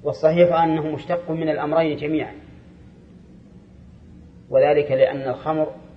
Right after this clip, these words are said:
يخالط العقل ويغطي العقل أيضا، فهو يخالطه ثم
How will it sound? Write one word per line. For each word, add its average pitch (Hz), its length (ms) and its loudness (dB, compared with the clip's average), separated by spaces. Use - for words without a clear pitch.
يخالط 147 640 2
العقل 160 560 2
ويغطي 160 520 4
العقل 120 260 -8
أيضا، 107 220 -12
فهو 127 320 0
يخالطه 151 440 2
ثم 156 220 -4